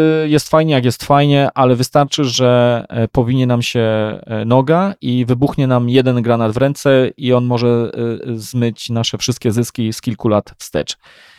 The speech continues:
Więc po prostu stwierdziłem, że jak ja mam mieć spokojną jakąś formę inwestowania i mają być to obligacje, to na pewno już nie będą to nigdy obligacje korporacyjne takie kupowane indywidualnie. To taki mój krótki epizod, który do dziś, y, o tyle przypomina mi o,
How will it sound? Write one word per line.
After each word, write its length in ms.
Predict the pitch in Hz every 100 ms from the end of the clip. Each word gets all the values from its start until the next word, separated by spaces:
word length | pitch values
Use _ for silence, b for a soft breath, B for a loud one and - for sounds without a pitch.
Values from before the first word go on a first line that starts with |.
| b
Więc 400 | 131 151 156 - -
po 60 |
prostu 300 | - 165 -
stwierdziłem, 420 | 147 151 131 147
że 100 | 135
jak 160 | 131 127
ja 80 | 135
mam 280 | 143 139 131
mieć 240 | 127 -
spokojną 720 | - - - 135 127 123 104 -
jakąś 540 | 113 110 - 110 - -
formę 540 | - 120 113 110 104
inwestowania 800 | - 110 123 117 113 113 117 127
i 100 | 120
mają 180 | 120 120
być 120 | 123
to 80 | 127
obligacje, 440 | 113 - 107 131
to 100 | 127
na 100 | 120
pewno 320 | 123 113 117
już 280 | 113 120 -
nie 120 | 113
będą 280 | 107 113 113
to 120 | -
nigdy 280 | 113 113 110
obligacje 480 | 104 107 104 - 110
korporacyjne 640 | 117 107 110 98 120 110
takie 220 | 107 -
kupowane 440 | - 120 117 107 107
indywidualnie. 1040 | - 135 127 120 113 117 110 107 95 85 _ b b b b b b b -
To 80 |
taki 220 | 156 160 151
mój 160 | 143
krótki 320 | 127 147 -
epizod, 440 | 131 - 156 151 -
który 260 | - 135
do 120 | 127 131
dziś, 340 | 139 - -
y, 300 | 135 131 131
o 80 | 113
tyle 560 | 127 143 131 127 127 117
przypomina 560 | - - 135 135 131 123
mi 220 | 123 123
o, 260 | 110 120